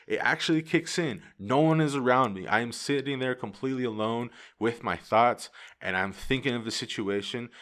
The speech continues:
and then boom, all of a sudden, my heart rate starts to go. I can feel this rush of adrenaline come through me,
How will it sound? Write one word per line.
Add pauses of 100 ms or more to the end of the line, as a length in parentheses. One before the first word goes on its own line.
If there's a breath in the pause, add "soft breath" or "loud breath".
(160 loud breath)
and
then
boom, (120)
all
of
a
sudden, (240 loud breath)
my
heart
rate
starts
to
go. (180 loud breath)
I
can
feel
this
rush
of
adrenaline
come
through
me,